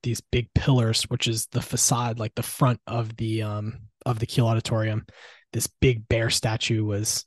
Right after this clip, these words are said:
um, outside in the front as well. I'm not sure if it's still there. It might be. Um, but it was back in the heyday. And then,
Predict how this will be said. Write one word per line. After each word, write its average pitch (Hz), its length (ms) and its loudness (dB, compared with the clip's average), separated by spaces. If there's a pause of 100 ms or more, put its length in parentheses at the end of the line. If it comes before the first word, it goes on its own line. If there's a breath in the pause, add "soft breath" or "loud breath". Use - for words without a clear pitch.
(120)
um, 104 480 -4 (240)
outside 113 380 0
in 110 60 -2
the 110 60 0
front 110 300 -2
as 117 120 -4
well. 110 200 -4
I'm - 300 -12
not 202 140 8
sure 233 120 8
if 202 80 4
it's 185 100 0
still 165 160 6
there. 127 200 8
It 113 40 2
might 123 200 4
be. 107 200 -4 (560 soft breath)
Um, 107 200 -2
but 110 280 -2
it 127 80 0
was 131 380 8
back 117 260 0
in 120 60 2
the 110 80 0
heyday. 110 420 -2
And 107 120 -2
then, 110 460 -2